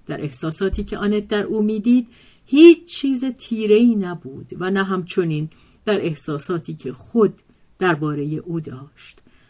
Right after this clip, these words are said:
همه چیز در ژرمن روشن بود. دوستیش، دلواپسی‌هایش، پایداری ریاضتکشانه‌اش، قضاوت‌هایش درباره زندگی، رفتار بی پیرایش درباره درد و مرگ،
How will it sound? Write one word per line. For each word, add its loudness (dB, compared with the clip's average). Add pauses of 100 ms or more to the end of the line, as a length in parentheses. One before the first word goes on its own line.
(100)
همه 4
چیز -4
در 2
ژرمن 2
روشن -2
بود. -12 (460)
دوستیش، -2 (480)
دلواپسی‌هایش، 0 (420)
پایداری 2
ریاضتکشانه‌اش، 0 (400)
قضاوت‌هایش 2
درباره -2
زندگی، -4 (360)
رفتار -6
بی -6
پیرایش -6
درباره -6
درد -8
و -6
مرگ، -8